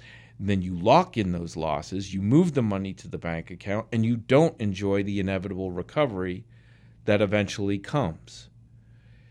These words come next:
And you don't grow your net worth as fast as somebody who does otherwise. In fact, you might not grow your net worth at all. And we're all free to do with our own money what we want to do, and you're all free to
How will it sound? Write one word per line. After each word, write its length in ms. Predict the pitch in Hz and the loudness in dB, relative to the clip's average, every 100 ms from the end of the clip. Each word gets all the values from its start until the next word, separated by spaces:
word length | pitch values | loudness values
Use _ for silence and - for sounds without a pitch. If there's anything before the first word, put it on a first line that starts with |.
| - - - | -20 -20 -4
And 180 | 98 95 | -2 0
you 420 | 92 120 190 185 | -2 0 2 4
don't 280 | 147 127 - | 4 2 4
grow 200 | 120 120 | 4 4
your 280 | 113 117 110 | 4 4 4
net 260 | 107 101 | 0 0
worth 420 | 104 101 - - - - | 0 0 -2 -12 -20 -2
as 200 | 104 101 | 0 0
fast 640 | - 160 117 95 101 - - - - - | 2 4 6 4 -2 -10 -20 -20 -8 -2
as 120 | 110 | 0
somebody 420 | - 120 113 104 | 2 2 2 0
who 160 | 107 107 | 0 0
does 260 | 113 113 | 4 4
otherwise. 800 | 127 127 90 82 57 - - - - - - - - | 6 4 2 -4 -8 -14 -20 -20 -20 -20 -20 -20 -8
In 100 | 110 | -2
fact, 240 | 107 117 120 | 4 4 4
you 100 | 160 | 4
might 220 | 131 117 | 4 2
not 220 | 113 123 | 0 0
grow 120 | 120 | 2
your 180 | 127 131 | 2 2
net 220 | 131 120 | 0 -2
worth 260 | 135 139 175 | -2 -2 -2
at 80 | 180 | 2
all. 300 | 147 - - - - - - - - - - - - 107 | 2 2 -8 -20 -20 -20 -20 -20 -20 -20 -20 -20 -8 0
And 180 | 104 | 4
we're 140 | 107 139 | 8 8
all 120 | 202 | 8
free 240 | 196 190 | 4 0
to 80 | 160 | 0
do 180 | 139 151 | 4 4
with 180 | 143 127 | 6 6
our 140 | 107 | 6
own 180 | 117 127 | 6 4
money 280 | 123 120 101 | 2 2 0
what 160 | 104 - | -2 -2
we 120 | 104 | -2
want 260 | 101 98 | 0 0
to 40 | 95 | -2
do, 300 | 113 123 98 | 0 0 2
and 80 | 98 | 0
you're 120 | 107 | 2
all 120 | 113 | 2
free 340 | 117 - 120 | 0 -4 -2
to 180 | 107 101 | -2 -4